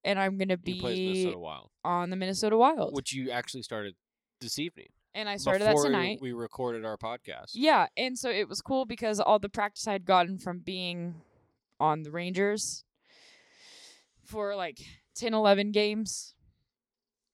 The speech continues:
Speaker 1: helped me just, like, get better at the video game and understand the rules even more. Like,
Speaker 2: Yeah.
Speaker 1: while you're playing it, you learn more about, like,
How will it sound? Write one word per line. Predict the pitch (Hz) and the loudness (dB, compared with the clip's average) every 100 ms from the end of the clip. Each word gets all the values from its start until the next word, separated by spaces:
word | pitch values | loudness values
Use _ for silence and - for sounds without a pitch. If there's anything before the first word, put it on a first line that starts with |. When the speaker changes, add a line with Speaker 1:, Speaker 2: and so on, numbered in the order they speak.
| - | -12
Speaker 1:
helped | 214 226 208 | -6 -6 -4
me | 202 196 | -6 -6
just, | 196 - | -6 -6
like, | 175 165 | -6 -4
get | 196 175 | -4 -2
better | 180 196 | -2 -2
at | 131 170 | -6 -8
the | 165 | -10
video | 165 165 175 | -10 -4 -2
game | 190 208 214 208 | -2 -4 -4 -8
and | 190 196 | -10 -6
understand | 202 202 202 196 180 | -6 -6 -6 -4 -6
the | 175 | -8
rules | 185 190 | -8 -8
even | 190 175 170 | -8 -10 -8
more. | 165 180 180 | -6 -4 -4
Like, | 160 | -2
Speaker 2:
Yeah. | 104 | 2
Speaker 1:
while | 175 175 | 4 4
you're | 185 175 | 2 -6
playing | 185 180 185 | -10 -10 -8
it, | 190 | -10
you | - 180 | -8 -8
learn | 180 175 175 | -4 -4 -4
more | 170 170 170 170 - _ _ _ _ _ _ _ _ _ _ _ _ _ _ _ | -4 -4 -4 -8 -14 _ _ _ _ _ _ _ _ _ _ _ _ _ _ _
about, | - 185 160 | -14 -10 -10
like, | 180 | -10